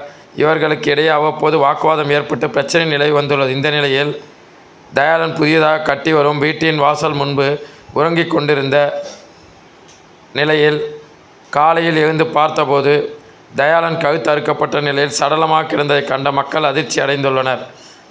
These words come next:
மேலும் அவரது மகன்கள் இது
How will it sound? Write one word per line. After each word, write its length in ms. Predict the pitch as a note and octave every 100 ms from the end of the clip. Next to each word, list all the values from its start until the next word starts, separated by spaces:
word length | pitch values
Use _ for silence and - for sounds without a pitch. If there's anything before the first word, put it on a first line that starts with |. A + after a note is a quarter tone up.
| A#2
மேலும் 340 | D3 D#3 D#3 C#3+ - - - - - - - -
அவரது 340 | C#3+ D#3+ D3+ D3+ C#3 B2
மகன்கள் 440 | C#3+ E3 D#3+ D#3 D#3+ D#3+ - - - - - - -
இது 100 | C#3